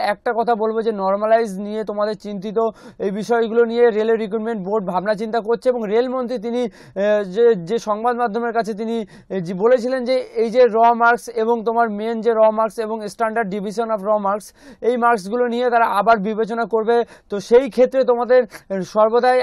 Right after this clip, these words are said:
একটা কথাই বলবো যে তোমাদের রেলের রিক্রুটমেন্টের যে বোর্ড সেটা স্বচ্ছতার মধ্যে দিয়ে হয়েছে, এটা বলা চলে না। বারবার ওদের তরফ থেকে স্বচ্ছতার প্রমাণ দিলেও রেলের রিক্রুটমেন্টের বোর্ডের তরফ থেকে কিন্তু সেটা প্রমাণ হয় না, কারণ বিভিন্ন রকম তথ্য যেগুলো উঠে আসছে, দেখা অনেকগুলো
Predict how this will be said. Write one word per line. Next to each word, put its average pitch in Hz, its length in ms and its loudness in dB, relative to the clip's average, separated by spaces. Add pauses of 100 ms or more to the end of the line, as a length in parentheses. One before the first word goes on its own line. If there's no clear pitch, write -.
একটা 233 220 -4
কথাই 233 220 4 (100)
বলবো 220 260 0
যে 226 120 0
তোমাদের 220 300 -4
রেলের 220 280 2
রিক্রুটমেন্টের 208 640 -6
যে 214 80 0 (120)
বোর্ড 202 200 -2 (100)
সেটা 196 240 -8
স্বচ্ছতার 240 560 -2 (100)
মধ্যে 214 300 -4
দিয়ে 226 180 0
হয়েছে, 208 240 0 (400)
এটা 214 120 4 (120)
বলা 196 160 6 (100)
চলে 202 180 4 (120)
না। 185 100 4 (460)
বারবার 226 420 6
ওদের 240 220 2
তরফ 240 260 4
থেকে 247 120 0 (100)
স্বচ্ছতার 233 480 0
প্রমাণ 233 260 0 (120)
দিলেও 240 260 6
রেলের 233 280 4
রিক্রুটমেন্টের 226 500 -2
বোর্ডের 214 300 -4
তরফ 220 240 0
থেকে 226 200 -2
কিন্তু 214 240 -8
সেটা 214 180 2 (360)
প্রমাণ 220 340 0
হয় 220 160 2
না, 180 40 2 (140)
কারণ 220 180 2 (100)
বিভিন্ন 240 320 -2
রকম 247 160 -2 (120)
তথ্য 240 160 0 (140)
যেগুলো 254 300 0
উঠে 247 220 2
আসছে, 247 160 -4 (100)
দেখা 233 160 0 (420)
অনেকগুলো 247 320 0